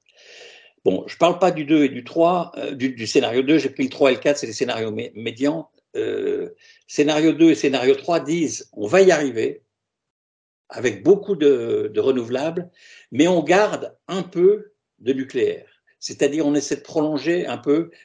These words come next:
la vie des centrales les moins pourries. Je dis les moins pourries parce que normalement, elles sont toutes, euh, arrivées, euh, à échéance, hein. On essaie de prolonger la vie des centrales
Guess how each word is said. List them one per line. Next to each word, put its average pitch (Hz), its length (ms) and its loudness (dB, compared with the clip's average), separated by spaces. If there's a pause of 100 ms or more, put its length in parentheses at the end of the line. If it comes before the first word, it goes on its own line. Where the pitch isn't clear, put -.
la 110 140 2
vie 135 140 -2
des 123 100 0
centrales 139 440 -4
les 120 100 -4
moins 117 160 -4
pourries. 123 500 -2 (100)
Je - 80 -20
dis 170 100 -12
les 92 40 -6
moins 98 140 -4
pourries 143 200 2
parce 156 100 -10
que 113 60 -2
normalement, 104 360 -2
elles - 80 -2
sont 95 140 -8
toutes, 139 240 -4
euh, 87 340 2 (320)
arrivées, 87 460 2
euh, 80 300 -4
à 82 60 -6
échéance, 110 460 -2
hein. 104 160 -6 (460)
On 113 100 4
essaie - 220 4
de 170 40 -12
prolonger 156 380 4
la 135 100 4
vie 139 120 2
des 131 100 0
centrales 143 600 -4